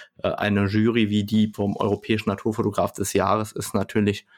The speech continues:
recht kostspielig und dementsprechend, ähm, können wir die leider als gemeinnütziger Verein auch nicht dem Europäischen Naturfotograf des Jahres oder ähnlich wie beim Europäischen Naturfotograf des Jahres, der,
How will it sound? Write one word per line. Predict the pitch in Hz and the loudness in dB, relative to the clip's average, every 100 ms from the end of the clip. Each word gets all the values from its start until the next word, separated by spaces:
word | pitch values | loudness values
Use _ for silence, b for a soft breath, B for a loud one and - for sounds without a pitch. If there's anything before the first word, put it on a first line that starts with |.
| b b _ | b b _
recht | 104 101 - | 0 0 -4
kostspielig | - 113 131 - - - 127 120 123 104 | -4 -2 -2 -6 -10 0 2 2 0 -2
und | 101 | 0
dementsprechend, | 104 98 - - 107 - 101 - B B B - | 0 0 -4 -2 -2 0 -2 -4 B B B -2
ähm, | 101 98 - | 0 0 -2
können | - 107 110 | 2 4 4
wir | 104 | 4
die | 107 104 101 - - | 2 2 0 -4 -2
leider | 104 98 104 107 104 - _ - _ | 0 2 2 2 0 -4 _ -20 _
als | 127 95 - - - | -2 -2 -4 -12 0
gemeinnütziger | 104 101 104 107 - 107 | 2 4 2 0 0 -4
Verein | - - 98 | -2 -2 -2
auch | 101 101 | -2 -2
nicht | 107 - | -2 0
dem | 104 101 B B B - | 0 0 B B B 0
Europäischen | 104 104 104 110 107 | 2 2 2 0 2
Naturfotograf | 107 101 104 101 98 98 - | -4 -2 -2 0 0 -2 -2
des | 98 - | -6 -2
Jahres | 98 98 90 - | 0 2 0 -4
oder | 107 95 - | 0 0 0
ähnlich | 120 110 104 | 2 2 2
wie | |
beim | 104 101 | 0 2
Europäischen | 107 107 104 104 | 0 0 0 0
Naturfotograf | - 104 107 110 92 | 0 -2 -2 -2 -4
des | - 92 | -4 -4
Jahres, | 92 95 104 - | 0 2 0 -4
der, | - 107 104 | -4 -2 -2